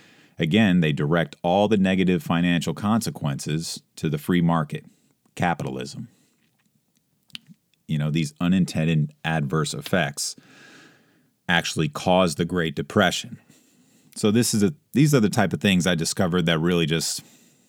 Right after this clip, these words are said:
opened my mind quite a bit and got me interested in digging deeper and learning more about the truth.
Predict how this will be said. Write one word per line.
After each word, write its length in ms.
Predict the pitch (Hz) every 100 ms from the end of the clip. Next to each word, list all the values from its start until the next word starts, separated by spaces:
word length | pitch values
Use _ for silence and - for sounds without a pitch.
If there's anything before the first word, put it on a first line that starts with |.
| _ - 85
opened 240 | 78 80
my 120 | 76
mind 340 | 73 73 71 71
quite 240 | 80 87
a 40 |
bit 320 | 82 87 90 - _ _ _ _ _ _ _ _ _ _ _ _ _ -
and 440 | 92 95 92 90 - -
got 180 | 101 98
me 120 | 101
interested 400 | 101 - - 104
in 100 | 95
digging 300 | 185 190 190
deeper 400 | 147 85 71 73 - _ _ _ _ _ -
and 180 | 90
learning 280 | 90 95 90
more 280 | 87 92 85
about 300 | 76 82 76
the 80 | -
truth. 640 | - 101 78 - -